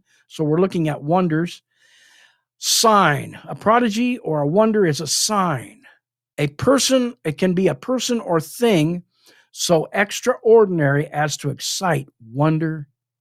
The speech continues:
and astonishment. Wow. A prodigy can be a person or an event so extraordinary as to excite wonder and astonishment. Isn't that amazing? So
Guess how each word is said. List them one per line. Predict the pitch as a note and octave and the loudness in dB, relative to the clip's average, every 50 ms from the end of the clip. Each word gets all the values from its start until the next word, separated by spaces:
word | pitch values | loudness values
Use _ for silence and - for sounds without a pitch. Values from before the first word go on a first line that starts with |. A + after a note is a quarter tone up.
| _ - | _ -10
and | A#2+ A2+ | -8 -8
astonishment. | G#2 G2+ - - - - - G#2+ A2 G#2 F#2+ F#2 G2+ - - - _ _ _ _ _ _ _ _ _ _ _ _ _ _ | -6 -6 -4 -4 -4 -6 -6 -8 -10 -10 -10 -12 -16 -18 -18 -20 _ _ _ _ _ _ _ _ _ _ _ _ _ _
Wow. | - B2 B2+ B2+ - - - - _ _ _ - - - _ _ | -2 0 2 2 0 -2 -6 -14 _ _ _ -20 -20 -20 _ _
A | - D#3+ | -10 -10
prodigy | - - - - A#3+ B3 A#3+ A3+ G#3 E3+ C#3 - - - - - _ _ _ _ | -8 -6 0 4 4 6 6 6 4 2 0 -4 -10 -14 -16 -20 _ _ _ _
can | - D3+ D3 | -2 -2 0
be | C#3 D#3+ D#3+ D#3 E3 - _ _ _ _ _ _ _ - | 0 0 0 -2 -4 -6 _ _ _ _ _ _ _ -16
a | C3+ | -16
person | C3+ - - - A#3 B3 A#3 - C4+ C4 B3 B3+ B3+ - | -6 -4 2 4 4 4 4 2 0 0 0 -2 -4 -6
or | - F3 D#3+ D3+ | -2 0 2 2
an | D3 C#3+ | 2 2
event | C#3 C#3 B2 A2 C#3+ G3 A3 A3 A#3 A#3 - - - _ _ _ _ _ _ _ | 2 0 -2 -2 -2 0 2 2 2 0 -4 -10 -20 _ _ _ _ _ _ _
so | - - - - G#3+ A#3+ C4 C4 - | -12 -10 0 4 6 6 6 4 2
extraordinary | A3 G3+ - - - A#3 - - G#3 G#3+ G#3+ F#3+ F3+ E3 D#3 D3 D3+ D#3 D#3 - | -2 -4 -4 -6 -8 -6 0 2 4 4 4 4 4 2 2 2 2 0 0 -2
as | - D3 C#3+ - | -4 -4 -4 -4
to | - - C#3 | -6 -10 -10
excite | B2 - - - - - - A3 G3+ E3 C3 - - _ _ _ _ _ _ _ _ _ _ - | -10 -10 -12 -10 -10 -6 -4 -4 -4 -4 -4 -6 -12 _ _ _ _ _ _ _ _ _ _ -6
wonder | C3+ C3 C#3 D#3 E3+ F3+ F3+ E3 C3+ B2+ B2 C#3 D3+ - _ _ _ _ _ _ _ _ _ _ _ - | -2 0 2 4 4 4 4 2 0 -2 -4 -8 -12 -14 _ _ _ _ _ _ _ _ _ _ _ -8
and | C3+ B2 A#2+ | -8 -8 -6
astonishment. | A2 - - - - C3+ C3+ C3 B2 A2+ G#2 - - G#2 G#2 - _ _ _ _ | -6 -8 -8 -6 -4 -2 -2 -2 -2 -4 -8 -12 -16 -20 -20 -20 _ _ _ _
Isn't | D#3+ E3+ C4+ A3+ | -6 -4 -2 0
that | G#3 G#3 G#3 | 2 2 2
amazing? | F#3+ D#3+ D#3 D3+ D#3 D#3+ D#3+ - E3 D#3+ F3 E3 - _ _ _ _ _ - - _ _ _ _ _ _ | 4 2 2 2 2 0 0 -2 -4 -6 -6 -8 -12 _ _ _ _ _ -20 -20 _ _ _ _ _ _
So | - - - E3 D3+ C#3+ D3 - | -8 -2 0 2 2 2 0 -4